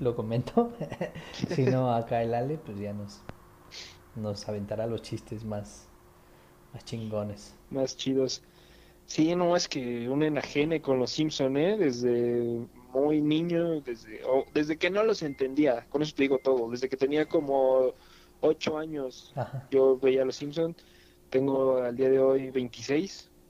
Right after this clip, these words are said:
Speaker 1: Ajá.
Speaker 2: estoy hablando de casi veinte años viendo los Simpson.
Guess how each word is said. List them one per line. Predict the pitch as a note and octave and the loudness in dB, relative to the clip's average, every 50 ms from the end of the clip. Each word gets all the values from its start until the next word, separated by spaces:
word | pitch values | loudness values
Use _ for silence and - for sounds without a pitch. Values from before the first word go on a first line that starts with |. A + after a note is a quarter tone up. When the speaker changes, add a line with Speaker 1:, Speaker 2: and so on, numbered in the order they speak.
| _ - - - | _ -20 -14 -8
Speaker 1:
Ajá. | D3+ B2 G#2 G#2 G#2+ - - - - - | -6 -6 -6 -6 -10 -12 -16 -20 -20 -16
Speaker 2:
estoy | - - D3 C#3 | -4 0 2 2
hablando | C#3+ D3 D3+ C#3 | 2 2 2 0
de | C3+ C3+ | 0 0
casi | - D3 D3 D3 - - D3+ C#3+ | -2 -2 -2 -2 -2 -4 -2 -2
veinte | C#3+ C#3+ C#3+ C#3+ - C#3+ | -2 -2 -2 -2 0 0
años | C#3 C#3 C#3+ C#3 C3 B2+ B2+ | 0 0 -2 -4 -4 -4 -4
viendo | C3 C3+ C3+ C#3+ C3 | -4 -2 0 0 0
los | B2 B2+ | -2 -2
Simpson. | - C3 C#3 C#3 - - E3 D#3+ | -4 -4 -4 -4 -2 0 -2 -2